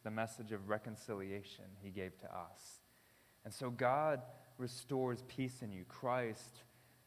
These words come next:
when he's in you and you're in him, he restores this peace in you. And then he wants to work through you to restore peace in this world. And we can only do that through the maker of peace,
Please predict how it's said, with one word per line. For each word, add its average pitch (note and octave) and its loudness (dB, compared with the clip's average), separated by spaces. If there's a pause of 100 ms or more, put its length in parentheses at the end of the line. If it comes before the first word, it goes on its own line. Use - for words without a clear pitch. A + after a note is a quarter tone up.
(140)
when A2+ 0
he's A#2 -2
in B2+ 2
you G2+ 0
and A2 -4
you're A2+ 0
in G#2 -2
him, G2 0 (360)
he B2 2
restores B2 0
this A2+ -6
peace B2 -2
in F#2 -4
you. F2+ -6 (320)
And A2+ 4
then B2+ 4
he C3+ 2
wants B2 0
to B2 -2
work A#2 4 (140)
through A2+ 2
you A#2+ 4
to A#2+ -4
restore A2+ 0
peace A2+ -2
in G2 -8
this F2+ -10
world. F#2+ -4 (1300)
And B2+ 0
we C3+ 6
can C#3+ 2
only D3+ 4
do C3 4
that G#2+ 6 (160)
through A2+ 2 (460)
the A#2+ 2
maker B2 4
of G2 -2
peace, A2 -4